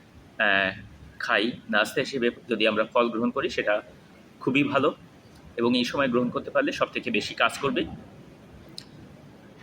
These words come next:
আহ, পেট ভরে আমরা সকালবেলায় নাস্তাতে আমরা ফল খাবো, অন্য কিছু, কোনো কিছু খাওয়ার দরকার নেই, শুধু ফল গ্রহণ করব।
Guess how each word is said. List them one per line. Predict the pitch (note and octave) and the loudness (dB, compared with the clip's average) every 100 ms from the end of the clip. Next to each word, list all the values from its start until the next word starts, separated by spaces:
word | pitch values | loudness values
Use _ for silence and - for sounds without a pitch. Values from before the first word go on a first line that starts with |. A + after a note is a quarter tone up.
| - | -2
আহ, | A2+ G#2 G2+ - | 2 2 0 0
পেট | E3+ E3 - | 0 0 0
ভরে | E3+ E3 | 4 4
আমরা | A#2+ A#2 E3+ - - - - - | 4 4 2 0 -18 -20 -16 -4
সকালবেলায় | D3 - C3 A#2 C3 D#3 | 0 0 0 2 0 0
নাস্তাতে | - A2 - A#2+ C#3+ | 0 0 0 -2 0
আমরা | G#2+ | 0
ফল | G#2 G#2+ | -2 -2
খাবো, | G2+ G2+ - - - - - - | -2 -4 -8 -14 -20 -20 -16 -6
অন্য | C#3 C#3 | -2 -2
কিছু, | D3 - - | -4 -8 -4
কোনো | C3 | -2
কিছু | C3 - | -4 -8
খাওয়ার | D#3+ C#3 B2 | 0 2 4
দরকার | A#2 B2+ | 2 0
নেই, | C3+ E4 | -4 -6
শুধু | D#3 C3 | -4 -4
ফল | C3+ B2 B2 | 0 0 0
গ্রহণ | A#2+ B2 | -2 -4
করব। | C3 D3+ A#3+ | -4 -4 -4